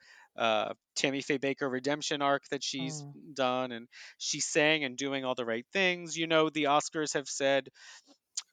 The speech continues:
Speaker 1: because A B C has forced the Academy to make some changes, that they're announcing eight awards before the ceremony.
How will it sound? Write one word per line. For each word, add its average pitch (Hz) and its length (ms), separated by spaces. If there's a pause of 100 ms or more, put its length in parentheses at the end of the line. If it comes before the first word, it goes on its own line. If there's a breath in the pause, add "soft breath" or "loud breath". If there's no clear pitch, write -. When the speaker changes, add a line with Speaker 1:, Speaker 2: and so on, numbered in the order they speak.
(220)
Speaker 1:
because 156 400
A 147 180
B 147 140
C 156 240
has 151 180
forced 147 300
the 135 100
Academy 127 500
to 120 160
make 120 200
some 120 180
changes, 143 480
that 127 160
they're 139 120
announcing 131 600 (120)
eight - 340 (600)
awards 135 640
before 127 440
the 120 100
ceremony. 135 580